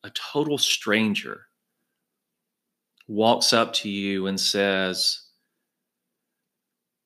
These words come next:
"I don't know what you're going through. I don't even know who you are. But God wanted me to tell you this."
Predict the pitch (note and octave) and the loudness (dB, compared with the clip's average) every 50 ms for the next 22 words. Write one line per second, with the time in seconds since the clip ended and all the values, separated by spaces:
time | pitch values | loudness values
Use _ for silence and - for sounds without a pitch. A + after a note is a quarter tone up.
0 | _ _ _ - A#2+ D3 D#3 D3 A#2+ - A#2+ A2+ A2+ A2 G#2+ G2+ G#2 G#2 G#2+ A2+ | _ _ _ 0 2 2 2 2 2 2 4 4 6 4 4 2 2 2 2 4
1 | A#2 - - B2+ A#2 A2 A#2 A2+ A#2 A2+ A2+ A2 A2+ - - A2+ A2 A2 G#2+ G#2+ | 4 2 0 0 0 2 2 4 4 4 2 0 -2 -4 -4 -2 0 0 0 -2
2 | G#2+ G#2 - - _ _ _ _ - A2 A#2 A#2 A#2 A2+ A2+ A2 G#2 G#2 G2+ G2+ | -4 -6 -10 -18 _ _ _ _ 0 0 2 2 4 4 4 4 4 2 2 2
3 | G2+ G2+ G2 - - G2 F#2+ F#2+ F#2+ F#2+ F#2+ F#2 F2+ F2 - - A2+ A2+ - _ | 2 0 0 -2 -6 -6 -4 -2 -2 0 0 -2 -2 -4 -6 -8 -10 -14 -16 _
4 | _ _ _ _ _ _ _ _ _ _ _ _ _ _ _ _ _ _ _ _ | _ _ _ _ _ _ _ _ _ _ _ _ _ _ _ _ _ _ _ _
5 | _ _ _ _ _ _ _ _ _ _ _ _ _ - A#2+ G#2+ _ - - A2 | _ _ _ _ _ _ _ _ _ _ _ _ _ -20 -20 -18 _ 0 4 6
6 | A2 G#2+ G#2 - - - - - _ - - A2 A2 A#2 A#2+ A#2+ C#3+ B2 A2 A2+ | 6 6 4 4 0 -6 -18 -20 _ -4 0 2 4 6 6 4 4 2 -2 -8
7 | - - - F3 G2 G2+ G#2+ A2 A2+ A#2 A#2 A2+ A2 A2 G#2+ G2+ G#2 G#2+ G2+ G2+ | -14 -18 -14 -8 -2 0 2 4 4 6 4 4 2 2 2 2 4 4 2 0
8 | - - G2 - - - - - G#2+ G#2 G#2 G2+ G2+ G2+ F#2+ F2+ F#2+ G2 F#2+ F#2+ | -2 -6 -6 -6 -6 -10 -4 0 2 4 6 6 4 4 2 0 -2 -2 0 0
9 | F#2+ F#2 F2+ - _ _ _ _ _ - F#2 E2 E2 - F2 E2+ E2 D2+ - - | -2 -2 -6 -8 _ _ _ _ _ -18 -16 -12 -6 -4 -4 -4 -4 -6 -4 0
10 | - - - - - - | 0 2 2 2 0 -4